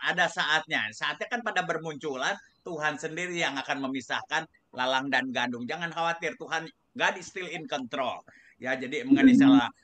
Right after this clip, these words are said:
Speaker 1: Jadi, tapi mengenai buah roh itu adalah penguasaan diri adalah buah roh. Ya,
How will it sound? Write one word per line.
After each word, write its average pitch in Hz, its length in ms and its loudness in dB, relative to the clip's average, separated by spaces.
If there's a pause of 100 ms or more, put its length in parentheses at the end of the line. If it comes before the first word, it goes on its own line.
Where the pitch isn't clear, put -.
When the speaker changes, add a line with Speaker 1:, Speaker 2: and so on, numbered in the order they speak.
(180)
Speaker 1:
Jadi, 135 240 2
tapi 175 240 -4
mengenai 165 420 0
buah 175 300 2
roh 180 160 -2
itu 160 340 -4
adalah 151 380 -2 (580)
penguasaan 156 540 0
diri 156 180 -2
adalah 151 320 -2
buah 123 300 0
roh. 123 160 -8 (400)
Ya, 117 100 -16